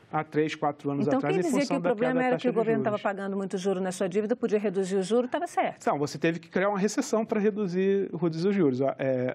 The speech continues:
Speaker 1: o resultado não, não tá sendo positivo, né? Mas esse, esse é o problema hoje. A ironia é que o juros tá caindo tanto que a dívida tá desacelerando e tá abrindo espaço pra investimento. Esse é que é o debate hoje. Então, quem tá defendendo investimento, eu acho que tem espaço pra aumentar o investimento,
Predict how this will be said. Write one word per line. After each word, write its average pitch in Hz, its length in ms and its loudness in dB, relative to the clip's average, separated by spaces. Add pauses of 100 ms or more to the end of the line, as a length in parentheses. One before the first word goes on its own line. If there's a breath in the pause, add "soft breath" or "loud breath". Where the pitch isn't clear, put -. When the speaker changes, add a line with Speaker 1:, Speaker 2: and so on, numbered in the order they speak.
Speaker 1:
o 131 120 0
resultado 143 520 0
não, 180 300 0
não 170 200 -2
tá 180 120 -4
sendo 185 240 -4
positivo, 170 640 0
né? 139 180 -4 (340 loud breath)
Mas 139 200 2
esse, 175 240 0
esse 180 240 0
é - 20 2
o 202 40 -2
problema 202 420 0
hoje. 131 340 0 (560 loud breath)
A 143 100 2
ironia 214 300 4
é - 20 0
que 247 80 -2
o - 20 0
juros 208 200 2
tá 226 100 2
caindo 190 340 0
tanto 214 240 -2
que - 60 0
a 202 60 2
dívida 180 240 -2
tá 175 100 0
desacelerando 170 480 0
e - 20 -6
tá 214 80 0
abrindo 202 200 -4
espaço 185 240 -4
pra 196 100 -6
investimento. 180 480 -2
Esse 151 140 -2
é 180 40 -6
que - 60 -6
é 190 40 -2
o - 20 0
debate 185 360 -2
hoje. 143 220 2
Então, 139 120 -6
quem 185 140 -2
tá 196 120 0
defendendo 151 420 -2
investimento, 139 600 -2
eu 135 40 0
acho 139 140 -2
que 147 60 -4
tem 156 160 -4
espaço 139 360 -4
pra 139 100 -6
aumentar 131 260 -6
o - 20 -2
investimento, 160 480 -2